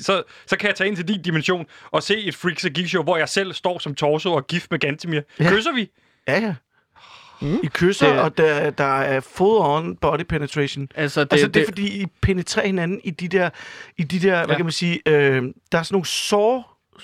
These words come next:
Speaker 2: øh, skår
Speaker 3: Ja.
Speaker 2: efter operationen, hvor I så,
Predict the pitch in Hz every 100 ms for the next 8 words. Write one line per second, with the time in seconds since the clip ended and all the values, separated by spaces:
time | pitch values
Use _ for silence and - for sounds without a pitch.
0 | - - 202 185 170 - 202 185 - -
1 | _ - 139 202 196 - 220 196 - 165
2 | 190 185 196 190 - - - 160 202 220
3 | 226 180 - 165